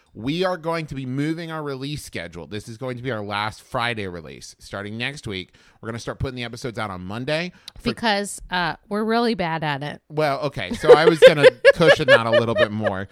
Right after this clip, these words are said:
Speaker 1: for two reasons. One, we saw a really good response to when we put out an episode on this, this past Monday when we were late. Um, and I do think that there's something to be said for, like, people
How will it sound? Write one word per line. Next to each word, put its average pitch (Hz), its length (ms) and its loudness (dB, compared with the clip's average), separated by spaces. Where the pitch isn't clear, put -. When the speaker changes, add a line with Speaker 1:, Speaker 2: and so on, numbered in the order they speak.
Speaker 1:
for 156 220 -4
two 190 340 0
reasons. 117 520 -4
One, 117 580 -6
we 123 180 -10
saw 123 720 -2
a 127 80 -10
really 147 240 -6
good 147 160 -8
response 127 560 -10
to 123 120 -12
when 113 100 -8
we 110 80 -8
put 117 220 -4
out 110 160 -2
an 107 40 -10
episode 104 480 -8
on 95 480 -12
this, 104 400 -14
this 101 200 -16
past 101 340 -10
Monday 85 320 -10
when 87 180 -12
we 92 140 -12
were 87 100 -14
late. 80 360 -14
Um, 107 300 -10
and 147 100 -10
I 160 80 -6
do 180 240 -8
think 147 200 -8
that 131 120 -10
there's 123 220 -6
something 117 260 -8
to 110 60 -12
be 104 80 -10
said 101 260 -8
for, - 80 -12
like, 95 160 -8
people 98 400 -10